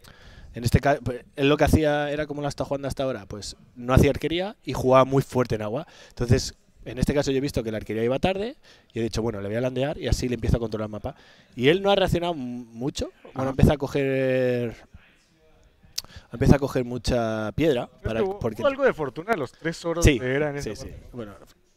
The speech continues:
Speaker 1: sí, sí, sí, desde luego. De hecho, yo creo que podía haber luchado él antes, pero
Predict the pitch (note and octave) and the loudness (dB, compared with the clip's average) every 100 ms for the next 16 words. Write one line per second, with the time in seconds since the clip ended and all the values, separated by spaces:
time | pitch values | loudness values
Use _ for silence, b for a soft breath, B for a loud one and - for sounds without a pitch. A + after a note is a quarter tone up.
0 | _ _ _ - G#2 F#2+ F#2+ G2 G#2 A2+ | _ _ _ -10 -10 -14 -14 -8 -4 -2
1 | G#2 B B B D3 - A#3+ C#3+ D#3+ C#3 | -4 B B B 0 2 2 4 2 4
2 | B2 B2 A#2+ G#2+ A#2 A2 B2 D3+ A2+ G2+ | 4 4 2 0 0 0 -2 -2 -2 -6